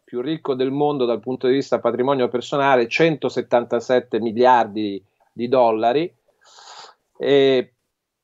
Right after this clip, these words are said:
ecco, i-, in questo mondo la Chiesa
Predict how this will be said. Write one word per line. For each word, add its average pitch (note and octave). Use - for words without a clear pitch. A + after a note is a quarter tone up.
ecco, -
i-, F3
in F#3+
questo B3+
mondo F#3
la G3
Chiesa D3+